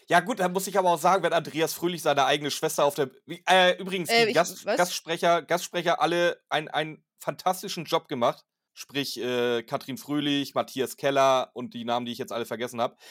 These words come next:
Speaker 1: Geräuschemacher natürlich auch wieder auf der Bühne, der, den sie immer auf der Bühne haben, auch einen
Speaker 2: Der ist auch
Speaker 1: fantastischen
Speaker 2: genial.
Speaker 1: Job.
Speaker 2: Absolut.
Speaker 1: Äh, den, den D J beziehungsweise den, den Musikmenschen, der hinten in der Ecke saß,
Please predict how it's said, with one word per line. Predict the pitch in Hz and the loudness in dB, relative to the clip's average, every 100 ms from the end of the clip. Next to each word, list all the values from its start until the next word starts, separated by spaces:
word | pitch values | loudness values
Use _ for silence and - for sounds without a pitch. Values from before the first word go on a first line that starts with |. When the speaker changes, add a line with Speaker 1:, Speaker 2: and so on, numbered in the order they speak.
| - | -12
Speaker 1:
Geräuschemacher | 135 131 190 190 175 170 | -2 2 2 0 -2 0
natürlich | 160 147 151 120 | 0 -2 -4 -4
auch | 151 | -4
wieder | 185 175 | -2 -2
auf | 170 | -2
der | 165 | -6
Bühne, | 156 170 | -6 -8
der, | 147 147 143 | 0 2 2
den | 143 | -2
sie | 123 | -4
immer | 139 165 | -4 -2
auf | 170 | -2
der | 165 | -6
Bühne | 151 165 | -6 -4
haben, | 160 160 | 0 0
auch | - 143 | 0 -2
einen | 127 143 | 0 -2
Speaker 2:
Der | 208 | 0
ist | 147 | 0
auch | 190 | 0
Speaker 1:
fantastischen | 202 214 196 | -2 -4 -2
Speaker 2:
genial. | 175 180 | 0 2
Speaker 1:
Job. | 147 143 _ _ _ _ _ | 2 0 _ _ _ _ _
Speaker 2:
Absolut. | 196 190 - 190 185 180 _ _ - - - | -8 -8 -10 -8 -8 -10 _ _ -20 -10 2
Speaker 1:
Äh, | 143 151 143 | 6 6 4
den, | 147 131 | 2 -2
den | 143 131 | -4 -6
D | 156 | -8
J | 151 170 | -4 -2
beziehungsweise | 147 - 143 147 143 127 | -4 -8 -2 2 2 0
den, | 117 123 123 120 | -4 -4 -2 -4
den | 123 123 | -6 -4
Musikmenschen, | 123 123 180 156 160 - 160 151 | -6 -8 -6 -6 -4 -6 -8 -2
der | 139 135 135 | 0 2 0
hinten | 143 - | -2 -6
in | 135 | -4
der | 135 | -4
Ecke | - 143 | -6 -4
saß, | 117 127 127 - | 2 2 2 -2